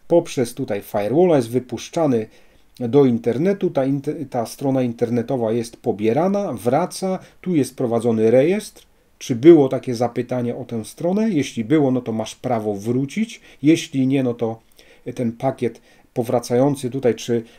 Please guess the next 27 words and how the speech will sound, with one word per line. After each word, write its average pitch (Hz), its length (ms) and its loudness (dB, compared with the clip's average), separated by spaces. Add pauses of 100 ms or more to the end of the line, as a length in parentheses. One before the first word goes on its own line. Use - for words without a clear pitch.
próbujący 131 580 2
się - 160 -6
dostać, 113 400 -4
jest 98 140 -8
zrzucany. 123 640 -4 (840)
No 196 160 2
i 196 100 6
powiedzmy, 156 360 2
że 127 100 0
to 127 80 -2
jesteś - 300 -10
ty, 175 220 2 (340)
ta 123 200 0
strona 104 420 -4
wraca 151 580 0 (340)
tutaj 147 360 0
poprzez 151 500 0
router 123 500 2 (320)
do 147 260 0
ciebie, 117 640 0 (240)
do 117 120 0
komputera. 107 640 -4 (420)
E, 135 260 -2
i 156 280 0 (540)
przeskok 185 560 2
między 139 360 0
tym, 165 480 0